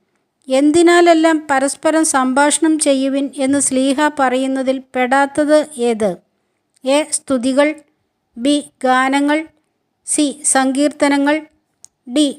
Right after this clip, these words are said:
ആത്മീയ ഗീതങ്ങൾ. ഉത്തരം എ, സ്തുതികൾ. ചോദ്യം മുപ്പത്തിയേഴ്. എഫേസോസുകാർക്കുള്ള ലേഖനം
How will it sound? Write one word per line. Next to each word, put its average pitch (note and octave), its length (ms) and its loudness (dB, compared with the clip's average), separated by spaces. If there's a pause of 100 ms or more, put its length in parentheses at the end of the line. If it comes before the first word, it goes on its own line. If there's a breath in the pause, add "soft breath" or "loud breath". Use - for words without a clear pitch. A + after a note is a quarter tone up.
(120)
ആത്മീയ C#4 560 2
ഗീതങ്ങൾ. B3+ 540 -2 (840)
ഉത്തരം A#3 400 -4 (640)
എ, C#4+ 240 -2
സ്തുതികൾ. C4 680 -2 (2250)
ചോദ്യം D#4+ 580 2
മുപ്പത്തിയേഴ്. C4+ 760 0 (460)
എഫേസോസുകാർക്കുള്ള E4+ 1000 0
ലേഖനം C#4+ 560 0